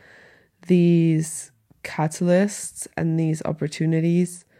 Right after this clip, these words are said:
to go into and to know that you're gonna come out a different person. I think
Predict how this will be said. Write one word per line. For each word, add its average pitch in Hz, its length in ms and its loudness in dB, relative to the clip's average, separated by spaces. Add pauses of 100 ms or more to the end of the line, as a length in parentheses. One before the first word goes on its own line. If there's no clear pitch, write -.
(680)
to 185 160 2
go 156 380 4
into 180 880 -2 (180)
and 156 800 -2 (720)
to - 180 0
know 160 540 2
that 165 400 -2 (640)
you're 180 180 2
gonna 165 240 0
come 156 300 -4
out 147 300 -4
a 160 40 -8
different - 460 -10
person. - 640 -10 (440)
I 165 120 0
think 160 540 -4